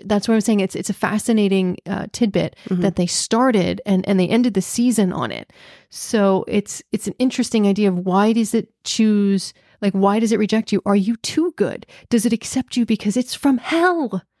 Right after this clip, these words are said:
Speaker 1: and you have a darkness in you?
Speaker 2: See, I don't know that it's from hell.
Speaker 1: Well, but he
Speaker 2: Right?
Speaker 1: jumps out of a portal from hell with the demons chasing him.
Speaker 2: But I don't
Speaker 1: So
Speaker 2: think that they're actual demons, right? Because he actually
Speaker 1: Uh,
Speaker 2: said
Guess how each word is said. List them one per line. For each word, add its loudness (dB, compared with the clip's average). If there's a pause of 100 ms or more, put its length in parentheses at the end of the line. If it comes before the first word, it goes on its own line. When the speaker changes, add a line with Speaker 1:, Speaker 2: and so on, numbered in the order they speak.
(220)
Speaker 1:
and 2
you 4
have 0
a -2
darkness 0
in 2
you? -4
Speaker 2:
See, 0
I 0
don't 2
know 4
that 0
it's -2
from -2
hell. -6 (400)
Speaker 1:
Well, -2
but -2
he -2
Speaker 2:
Right? 0
Speaker 1:
jumps 0
out 0
of 0
a -2
portal 0
from 0
hell 0
with 0
the -2
demons 0
chasing -2
him. -10 (240)
Speaker 2:
But -2
I 2
don't 2
Speaker 1:
So -2
Speaker 2:
think 2
that 0
they're 0
actual 0
demons, -2
right? 2
Because 0
he 0
actually 0
Speaker 1:
Uh, -4
Speaker 2:
said 2